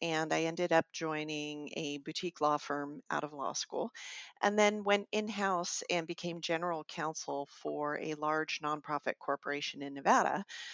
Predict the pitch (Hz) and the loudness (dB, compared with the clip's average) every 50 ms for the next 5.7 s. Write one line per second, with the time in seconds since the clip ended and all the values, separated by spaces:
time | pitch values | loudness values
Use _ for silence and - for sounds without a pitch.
0 | - - - - - - 151 156 151 147 151 151 - 165 165 156 - - 156 160 | -14 -14 -4 4 6 8 10 10 10 8 6 4 4 2 0 0 2 0 0 -2
1 | - - 156 151 143 135 156 - - - 208 226 220 180 143 - - 143 127 131 | -2 -2 -4 -6 -2 -2 -4 -4 -4 -4 -2 -2 0 0 -2 -4 -4 -6 -2 -2
2 | 131 131 - - - - - - - - 202 - _ _ - - - - - - | 0 0 0 -2 -4 -4 -8 -8 -8 -8 -12 -12 _ _ -20 -20 -20 -20 -20 -20
3 | - - - - - 170 170 - - 196 185 175 185 185 202 220 226 202 180 180 | -20 -20 -10 0 4 4 4 4 4 2 8 10 10 10 12 10 8 8 6 2
4 | 175 170 160 156 160 156 147 - - - 160 151 151 135 139 120 _ - - - | 0 0 0 -2 -2 -6 -6 -6 -2 2 4 4 4 4 2 -2 _ -6 -4 0
5 | 180 196 208 _ - - - - - 202 - - - | 0 0 0 _ -2 -4 -2 -2 -2 -4 -4 -10 -12